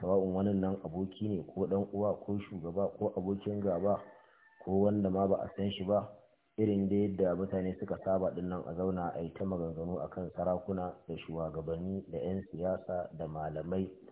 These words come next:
da mutanen gari da sauran abokan kasuwanci da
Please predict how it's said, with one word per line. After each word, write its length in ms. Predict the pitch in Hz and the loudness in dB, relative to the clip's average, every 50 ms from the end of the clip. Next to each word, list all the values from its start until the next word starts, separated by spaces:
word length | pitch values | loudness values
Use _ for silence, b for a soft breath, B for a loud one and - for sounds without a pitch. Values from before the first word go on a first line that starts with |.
| B B B B B B _ _ - | B B B B B B _ _ -8
da 120 | 85 87 82 | -4 -4 -2
mutanen 600 | 80 95 98 - 98 92 90 90 92 95 95 95 | -2 -4 0 2 2 2 4 2 2 2 2 2
gari 380 | 90 90 85 90 95 95 95 - | 2 2 0 0 0 -2 -2 -4
da 100 | - - - - | -6 -8 -4 0
sauran 300 | 95 95 98 98 98 98 - - | 2 4 4 4 4 2 0 -4
abokan 440 | 80 73 71 - - - 95 95 - | -8 -8 -10 -8 -6 -6 -4 -4 -2
kasuwanci 960 | - 98 95 95 - - 95 95 101 101 101 98 - - 98 95 90 85 80 | 0 2 2 2 0 -2 -2 0 0 0 0 -2 -6 -8 -8 -8 -8 -8 -10
da 80 | 76 | -10